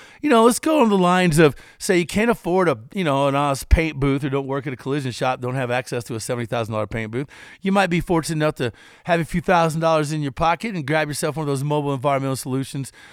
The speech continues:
um, you know, blow up type paint booths that I think are really good. Um, but what if, you know, what if you're a weekend warrior and you got this righteous ride, but you're a budget busting fool and you can't, you know, you can't do anything but paint it right there.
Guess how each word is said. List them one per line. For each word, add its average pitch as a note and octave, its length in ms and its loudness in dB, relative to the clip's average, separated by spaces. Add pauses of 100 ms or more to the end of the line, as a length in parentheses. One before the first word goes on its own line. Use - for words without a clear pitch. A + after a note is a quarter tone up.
(160)
um, C#3 480 2
you F#3 100 -6
know, E3 240 -4 (260)
blow F3 500 0
up D#3+ 260 2
type D3 300 -4
paint C#3 280 0
booths E3+ 260 0
that D#3+ 200 -6
I D3+ 260 2
think D#3 160 0
are D3+ 80 0
really C#3+ 300 2
good. E3 340 0 (320)
Um, E3+ 380 4 (200)
but G3+ 100 2
what G#3 180 6
if, - 340 0
you A3 100 0
know, A3 140 6
what F#3+ 160 0
if G#3 100 -4
you're D4+ 140 -2
a A3 40 -2
weekend G3 420 0
warrior F3 380 0
and D3+ 100 -4
you D#3 80 -8
got E3+ 200 -4
this D#3+ 220 -4 (320)
righteous F3 500 0
ride, D#3 520 4
but E3+ 120 -6
you're E3+ 140 -6
a C#3+ 80 -4
budget D#3+ 500 -2
busting D#3 380 -6
fool F3 380 -6
and B2+ 120 -6
you E3 80 -10
can't, F3+ 360 -8 (400)
you A3+ 80 -8
know, G3+ 100 -2
you F3 160 -4
can't G#3 240 -6
do G#3 160 -4
anything F#3 300 -2
but C3 160 -2
paint G#3 240 6
it F3 80 -8
right D#3+ 280 -2
there. E3+ 380 2